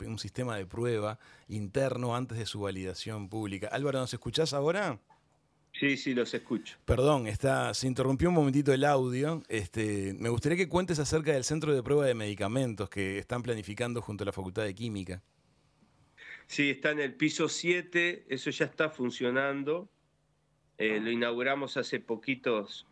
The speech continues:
Speaker 2: poquitas semanas. Este, va también en el camino este de que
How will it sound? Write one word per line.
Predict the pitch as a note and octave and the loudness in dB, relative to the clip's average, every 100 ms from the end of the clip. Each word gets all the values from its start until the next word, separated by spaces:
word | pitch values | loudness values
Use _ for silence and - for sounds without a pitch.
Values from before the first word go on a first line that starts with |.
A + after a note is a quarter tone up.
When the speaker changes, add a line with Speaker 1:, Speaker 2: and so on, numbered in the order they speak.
| - | -2
Speaker 2:
poquitas | A2+ C3+ C#3 B2+ | -2 0 -2 -2
semanas. | C#3 B2 C#3 D3 D#3+ E3 D#3+ - _ _ _ _ _ _ _ _ - | 0 2 2 2 0 -2 -4 -16 _ _ _ _ _ _ _ _ -4
Este, | G#2+ G#2+ - A2+ G#2+ G#2 - - _ - C3+ | -2 -2 -2 0 2 0 -4 -12 _ -4 0
va | E3+ D#3+ | 0 2
también | D3+ D3+ D#3 D3+ | 0 2 0 2
en | C#3+ | 0
el | B2 A#2 | 0 -2
camino | C3 B2 C3+ D3+ C#3+ C#3 | 0 0 0 -2 0 0
este | - - C3 | -2 0 2
de | A#2 A2 | 2 0
que | A#2 A2 G#2+ | 0 0 0